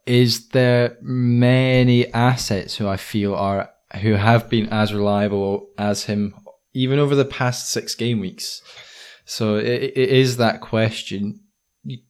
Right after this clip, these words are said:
could arguably just have Charles Cook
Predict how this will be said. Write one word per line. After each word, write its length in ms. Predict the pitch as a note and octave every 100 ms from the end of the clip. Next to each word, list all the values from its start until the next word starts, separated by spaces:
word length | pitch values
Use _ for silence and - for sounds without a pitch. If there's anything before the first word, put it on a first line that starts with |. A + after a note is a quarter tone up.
| _
could 340 | - - D3+
arguably 680 | C#3+ B2 C3+ C#3 C3+ C#3 C3
just 240 | A#2+ A#2 -
have 500 | G#2+ G#2 G#2 G#2 - _ - - _ _ _ _ _ _ _ _ _ _ _ _ _ -
Charles 360 | - A#2 A2+
Cook 400 | - A#2+ A2+ -